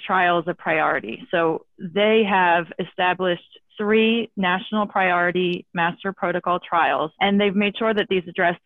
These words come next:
three different patient populations within the covid group. The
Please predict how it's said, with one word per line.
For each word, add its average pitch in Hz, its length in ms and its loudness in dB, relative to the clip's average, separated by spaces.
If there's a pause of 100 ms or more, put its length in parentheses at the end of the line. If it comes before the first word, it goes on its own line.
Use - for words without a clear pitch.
(200)
three 196 180 0
different 185 520 -2
patient 185 420 -2
populations 160 680 -2 (120)
within 180 300 -2
the 165 80 -6
covid 156 340 -2
group. - 260 -6 (160)
The 175 440 4